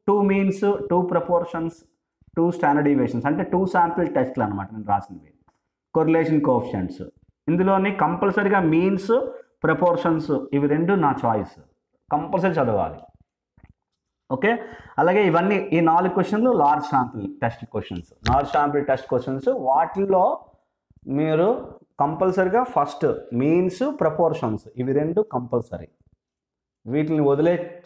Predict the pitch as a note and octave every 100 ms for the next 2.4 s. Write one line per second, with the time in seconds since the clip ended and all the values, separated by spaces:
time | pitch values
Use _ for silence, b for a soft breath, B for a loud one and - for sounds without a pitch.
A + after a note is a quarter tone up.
0 | C#3+ D3 D#3 B2+ G#2 F2+ A2+ C3+ B2 G2+
1 | D#2+ D#2 _ _ _ - C3 C3 D3 C#3
2 | G2+ F#2+ D#2+ D2+